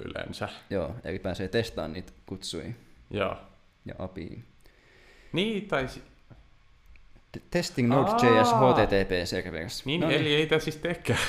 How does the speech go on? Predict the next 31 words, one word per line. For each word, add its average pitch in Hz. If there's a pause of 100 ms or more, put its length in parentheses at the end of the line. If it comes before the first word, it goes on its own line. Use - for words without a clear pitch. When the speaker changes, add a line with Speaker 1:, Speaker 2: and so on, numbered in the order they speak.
(220)
Speaker 2:
Niin. 143
Speaker 1:
sama 120
kuin 107
Nokki, 107
vaan 104
tässä 127
vaan 123
testataan, 110
että 95
oikeesti 123
käytetään 101
sitä -
backendia. 92 (1400)
Ja 107
sit - (260)
testataan, 107
että 95
tuleeko 131
sieltä 101
oikeesti 113
kamaa. 98
Et 98
sinänsä 135 (320)
Speaker 2:
Niin, 175
no, 202
no 190
Speaker 1:
testaus 175
on -
siirretty 139
pois 147
sieltä. 143